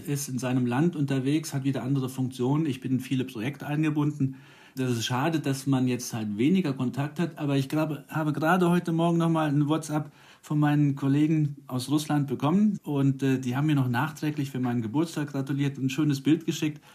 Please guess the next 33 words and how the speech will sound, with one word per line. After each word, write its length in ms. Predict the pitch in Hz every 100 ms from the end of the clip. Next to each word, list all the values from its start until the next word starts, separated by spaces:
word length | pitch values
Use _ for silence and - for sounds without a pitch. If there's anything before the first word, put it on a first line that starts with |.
| - _
wie 160 | - 131
wir 160 | 135 131
zu 160 | 131
viert 460 | 123 - 175 175 -
alle 220 | 151 151
in 180 | 147 139
meiner 300 | 139 139 135
Kasse 440 | 143 147 131 110 -
waren. 400 | 117 107 98 -
Das 220 | - -
war 120 | 120 110
so, 220 | 135 113 - - - _
ähm, 420 | 131 123 120 117
ja, 240 | 113 104 110
wollte 260 | - 117 120
ich 100 | 120
Ihnen 100 | 117
mal 140 | 117
meine 180 | 117 123
Kabine 420 | 113 110 135 123
zeigen. 460 | - 107 98 98 - - _ _ _
Also 180 | - 139
der 120 | 143
Kontakt 340 | 139 143 147 147
ist 140 | 127
weiterhin 380 | 131 131 127 127
hervorragend 600 | 117 - 127 131 127 123
und 120 | 113
ich 100 | 117
freue 220 | - - 123
mich, 180 | 127
die 160 | - 123
auch 280 | 113 117